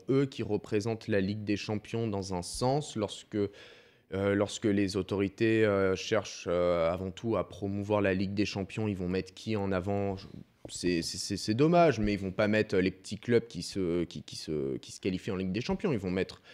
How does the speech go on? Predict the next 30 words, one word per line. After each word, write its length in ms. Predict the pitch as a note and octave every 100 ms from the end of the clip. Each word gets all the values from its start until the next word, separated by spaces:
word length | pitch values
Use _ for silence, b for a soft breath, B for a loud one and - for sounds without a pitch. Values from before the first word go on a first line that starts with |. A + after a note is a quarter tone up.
| B B B -
les, 180 | F2 F#2
les 100 | G2+
grandes 360 | F#2 F#2 F2
stars. 560 | - - A2+ A2+ D#3+ D3+
Donc, 340 | G#2 G#2 -
euh, 340 | G#2 G2 F#2+ F#2+
le 140 | G2+
problème, 440 | G2 G#2+ G#2 C3+
c'est 240 | E3 - G2
que, 160 | -
euh, 840 | G2 G2 F#2 F2+ E2+ E2+ D2 C#2 - _ _ _ _ _ -
les 160 | A2 A#2
gros 240 | G#2+ C3
clubs 240 | C3+ C3+
ont 100 | B2
pris 160 | A2 A2+
tellement 440 | - D3 C#3+ C#3 C3+
de 40 |
pouvoir 640 | - C3 A2+ A#2+ C3 E3+
qu'au 120 | - A2
final, 320 | - A#2 C3
ce 140 | -
sont 200 | - E2+ -
eux 180 | C3+ C3
qui 180 | B2+ G#2+
dirigent, 500 | G#2+ G#2+ A2+ G#2+ G2
euh, 200 | F#2+ F2+
le 100 | F#2
foot 260 | - G#2 A2
européen. 600 | F#2 F#2 G2+ F#2+ A2+